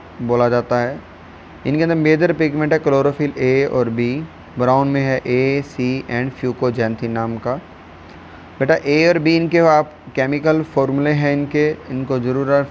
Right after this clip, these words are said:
find out करें और मुझे ज़रूर send करना उनके फॉर्मूले। और ये भी बताना है कि इनके center में कौन सी metal पाई जाती है chlorophyll के अंदर।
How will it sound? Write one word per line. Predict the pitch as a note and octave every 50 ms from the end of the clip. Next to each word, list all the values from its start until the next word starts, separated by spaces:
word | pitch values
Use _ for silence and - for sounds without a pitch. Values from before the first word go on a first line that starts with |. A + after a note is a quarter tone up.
| - -
find | C3+ B2+ B2+ B2 B2+
out | C3+ C3+ C3 -
करें | - C3 B2+ C3+ D3 E3 - - - - - - - - - - - - - - -
और | A#2+ A#2 A#2 A#2 A#2 A#2 A2+ A2+ - -
मुझे | B2 B2+ B2+ C#3 C#3
ज़रूर | B2+ B2+ C#3 D3 D3+
send | D3 - C#3 C3 C3+ C#3
करना | C3+ C#3+ C#3 C#3 C#3
उनके | C#3 C#3 C#3 C3+ C#3+
फॉर्मूले। | C#3 C#3 - C3 B2+ B2+ B2+ C3 C3 C#3 D#3 F#3 - - - - - - - - - -
और | A#2+ A#2+ A#2+ A#2+
ये | B2+ C#3+ D#3+
भी | F3
बताना | E3 C#3+ C#3 - C#3 C#3 C#3
है | D3 D3
कि | C#3+ - D3
इनके | D3 D3 C#3+ D3 C#3+
center | C#3+ - C#3 C3+ C3+ B2 C#3 C3+
में | C#3+ C#3
कौन | - - C3 C3+ C3+
सी | C3 C#3+
metal | C3+ B2+ A#2+ A#2 - C3 C#3
पाई | B2 C3 A#2 A2+
जाती | A2 A2 A2 - -
है | A#2+
chlorophyll | A2 - A2+ A2+ G#2+ A2 G#2+ - - G#2+
के | G2+ - G2
अंदर। | G2 F#2+ F#2+ F#2+ F#2+